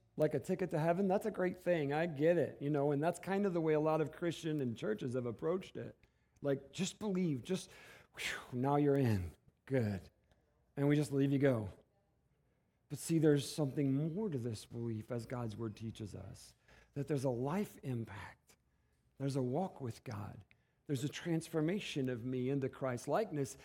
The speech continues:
That's all part of the believing. It's not just the one thing. It's all of it.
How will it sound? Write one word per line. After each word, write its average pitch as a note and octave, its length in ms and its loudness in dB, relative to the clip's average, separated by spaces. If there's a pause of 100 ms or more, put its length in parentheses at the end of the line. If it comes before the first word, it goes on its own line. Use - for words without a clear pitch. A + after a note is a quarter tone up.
(140)
That's - 180 -8
all A3+ 120 4
part A#3+ 300 8
of G#3 80 2
the G#3+ 60 4
believing. G3 760 2 (320)
It's - 180 -2
not A#3+ 220 4
just A#3+ 240 -2
the A#3+ 80 4
one A3 320 2
thing. G3+ 560 2 (640)
It's - 180 -4
all C4+ 240 8
of G#3 120 10
it. C3+ 340 4